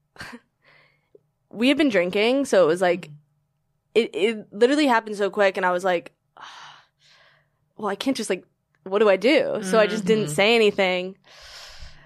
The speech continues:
Speaker 1: And I haven't gotten a text, so. <laughs> But I don't know. I mean, I take the pill every day, so I felt really guilty afterwards, but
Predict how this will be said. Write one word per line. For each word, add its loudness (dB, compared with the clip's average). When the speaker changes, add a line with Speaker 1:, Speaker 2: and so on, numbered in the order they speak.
Speaker 1:
And -8
I -4
haven't 2
gotten 2
a 2
text, -2
so. 2
<laughs> -2
But 2
I 2
don't 0
know. 2
I 2
mean, 0
I 2
take -4
the -4
pill 4
every 2
day, 4
so 4
I 2
felt 0
really -2
guilty -4
afterwards, 0
but 0